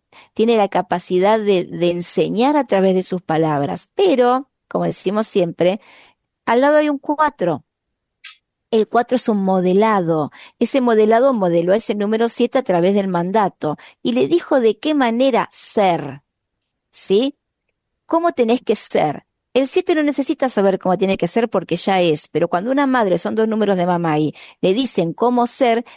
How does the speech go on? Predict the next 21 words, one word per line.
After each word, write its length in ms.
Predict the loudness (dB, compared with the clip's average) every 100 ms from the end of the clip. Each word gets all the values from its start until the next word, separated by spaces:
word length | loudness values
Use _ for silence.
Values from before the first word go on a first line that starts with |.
| _
el 280 | -2 0 0
niño 560 | 0 0 2 0 -2 _ _ _ _ -14
acata 420 | -14 -12 -8 -4
la 160 | -2 0
orden 340 | 0 0 -2
porque 220 | -4 -4
es 180 | -6 -6
hijo 640 | -8 -8 -8 _ -4 -4 0
y 120 | -2
arquetipo 480 | -2 -6 -4 -2 0
madre. 460 | 0 2 2 0 -4 -20
Yo 160 | -4 -2
dije 220 | 0 0
hoy 100 | 0
que 140 | 0
el 80 | 0
arquetipo 480 | 0 -2 -6 -2 0
ese 260 | 0 0 0
era 160 | 0
muy 240 | 2 2 2
duro, 460 | 2 2 2 0